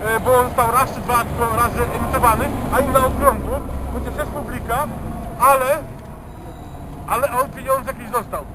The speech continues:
Natomiast, żeby tworzyć kino, żeby tworzyć sztukę patriotyczną, przepraszam, za sto złotych się nie da. Nie da się.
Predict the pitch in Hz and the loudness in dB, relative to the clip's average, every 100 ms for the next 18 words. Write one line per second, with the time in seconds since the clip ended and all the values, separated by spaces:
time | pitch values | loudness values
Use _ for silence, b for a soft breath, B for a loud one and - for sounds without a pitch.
0 | - 202 240 285 269 - - - - 220 | -10 -8 -4 4 4 4 -14 -12 -10 -10
1 | - 277 302 - - 302 302 233 220 214 | -4 -4 -4 -12 -16 -12 -6 -4 -4 -8
2 | 233 - 277 262 - - 302 208 190 233 | -12 -8 -8 -8 -14 -10 -8 -8 -8 -10
3 | 233 254 240 247 - 285 285 - - - | -10 -10 -10 -12 -2 -2 -2 -10 -12 -10
4 | - - 269 269 247 202 233 233 285 240 | -10 4 4 6 0 -2 -4 -2 -2 -2
5 | 240 240 226 254 - - - 214 220 127 | -4 -6 -12 -14 -14 -14 -12 -8 -8 -10
6 | 104 - - - - - 254 247 156 | -14 -14 -16 -16 -14 -12 -8 -4 -4